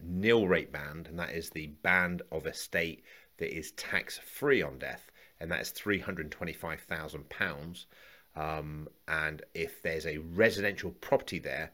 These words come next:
there's also an additional a hundred and seventy-five thousand pounds if that property goes down to the, um,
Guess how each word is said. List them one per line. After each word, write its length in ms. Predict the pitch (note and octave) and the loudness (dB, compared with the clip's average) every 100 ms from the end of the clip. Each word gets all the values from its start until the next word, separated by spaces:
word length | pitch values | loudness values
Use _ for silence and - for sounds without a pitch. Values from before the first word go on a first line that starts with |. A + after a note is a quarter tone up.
| - - _ | -14 -20 _
there's 200 | - D#2 | -6 -6
also 520 | - F#2+ E2+ F2+ E2 D#2+ | -2 -4 -2 0 0 0
an 180 | D#2+ D#2+ | -2 -4
additional 720 | D#2 D2 - C3 - F#2+ D#2+ - | -4 -6 2 2 2 -2 -4 -4
a 80 | D2+ | -6
hundred 360 | - G2+ E2+ | -4 -4 -4
and 100 | E2+ | -6
seventy-five 840 | - G2 F2 E2+ - - A#2+ A2+ | -2 -2 -2 -8 -6 -2 0 0
thousand 420 | - D#2+ D2+ D2+ - | 0 -2 -2 -8 -10
pounds 420 | - C#2+ D2+ - - - _ - | -8 -8 -10 -14 -20 -20 _ 6
if 240 | B2+ - - _ - | 6 4 -14 _ 2
that 220 | F2+ - | 2 2
property 560 | - F#2 - F2 D#2 - - _ - | 0 0 0 -6 -6 -10 -20 _ -4
goes 280 | D#2+ D#2+ - | -2 -2 -2
down 380 | D#2+ D#2+ D#2 D#2 - | -2 -2 -4 -10 -12
to 460 | - D#2 D2+ D2+ - | -8 -6 -6 -8 -10
the, 320 | D2+ D#2+ D2+ - _ | -8 -6 -8 -12 _
um, 360 | D#2 D2+ D2 C#2 | -8 -8 -10 -16